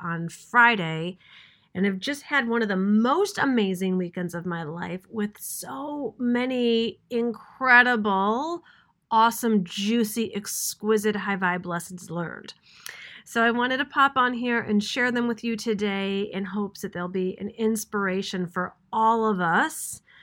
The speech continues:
to lean way further into the feminine way of doing life, which this world is not super supportive of.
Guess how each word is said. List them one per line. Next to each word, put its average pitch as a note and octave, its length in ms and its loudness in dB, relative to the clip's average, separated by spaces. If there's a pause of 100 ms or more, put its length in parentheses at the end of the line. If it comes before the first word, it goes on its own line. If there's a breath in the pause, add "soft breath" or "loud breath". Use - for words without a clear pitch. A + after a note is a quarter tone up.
(600 soft breath)
to G#3+ 180 0
lean G3 840 4
way G#3 500 4
further G3+ 640 -2
into F3+ 640 -4
the F#3 120 -6
feminine G3 560 0
way F3+ 160 -4
of E3+ 120 -8
doing F3 340 -6
life, E3 420 -6
which F3+ 240 -8
this C4+ 320 -8
world A3 640 0
is G#3+ 200 -2
not B3+ 380 2
super C4 480 -4
supportive G3 640 -6
of. F3 220 -4